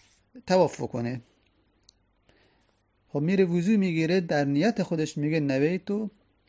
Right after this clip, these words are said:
استباحت الطواف. اما با همین، گرچه که یعنی نیت کرده نیت مباح گردانیدن طواف،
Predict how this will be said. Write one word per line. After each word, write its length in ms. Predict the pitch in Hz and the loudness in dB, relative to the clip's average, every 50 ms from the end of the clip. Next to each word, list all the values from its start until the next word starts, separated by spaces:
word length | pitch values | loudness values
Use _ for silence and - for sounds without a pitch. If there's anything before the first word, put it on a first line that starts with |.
| _ _ _ _ _ - _ _ _ _ _ _ _ _ _ _ _ _ _ _ _ _ _ _ | _ _ _ _ _ -20 _ _ _ _ _ _ _ _ _ _ _ _ _ _ _ _ _ _
استباحت 680 | 151 139 - - - 165 143 143 156 147 - 180 175 202 | -6 -4 -4 -4 -4 -2 -2 0 -2 0 -2 -2 0 0
الطواف. 680 | 202 202 202 - 220 214 202 175 160 - - - - - _ _ _ _ _ _ _ _ _ _ _ _ _ _ _ _ _ - _ _ _ _ _ _ _ _ _ _ _ _ _ _ _ - | -2 -2 -2 -2 0 2 2 0 0 -4 -8 -16 -20 -20 _ _ _ _ _ _ _ _ _ _ _ _ _ _ _ _ _ -20 _ _ _ _ _ _ _ _ _ _ _ _ _ _ _ -4
اما 340 | 156 170 175 175 185 180 | -2 0 2 2 2 2
با 160 | 165 175 175 165 | 4 2 2 2
همین، 600 | 151 196 240 240 247 240 208 165 147 143 - - - - _ _ _ _ _ _ _ _ _ _ - 127 123 127 131 - - - - 156 147 139 135 131 123 123 | 2 2 4 4 4 4 2 2 0 -2 -4 -8 -14 -20 _ _ _ _ _ _ _ _ _ _ -8 -8 -6 -6 -8 -10 -10 -8 -6 -4 -2 -2 -2 -2 0 2
گرچه 340 | 185 226 226 202 - 196 | 2 2 2 0 -2 -4
که 120 | 165 - 160 | -4 -2 -4
یعنی 320 | 151 151 139 135 135 135 | -2 -2 -2 -2 -2 -2
نیت 360 | 135 135 131 131 127 135 - | 0 0 0 0 -2 -2 -6
کرده 400 | - - 127 127 127 117 127 123 | -6 -4 -2 -2 -2 -2 -2 -2
نیت 420 | 120 120 120 123 127 127 127 - 147 | 0 0 0 0 0 -2 -2 -4 -6
مباح 380 | 123 123 120 120 117 - - | -4 -2 -2 -2 -2 -4 -4
گردانیدن 960 | 143 135 127 123 120 120 120 123 127 127 147 196 196 165 139 117 - - 113 - _ _ _ _ _ _ _ _ _ _ _ _ _ _ _ _ _ _ _ - - _ _ _ _ _ _ _ | -4 -2 -2 -2 -2 -2 -4 -4 -2 0 2 2 2 2 0 -2 -4 -6 -10 -14 _ _ _ _ _ _ _ _ _ _ _ _ _ _ _ _ _ _ _ -20 -20 _ _ _ _ _ _ _
طواف، 680 | - 127 120 120 113 120 123 131 143 175 170 - - | -8 -4 -4 -2 0 0 2 2 2 0 -2 -4 -12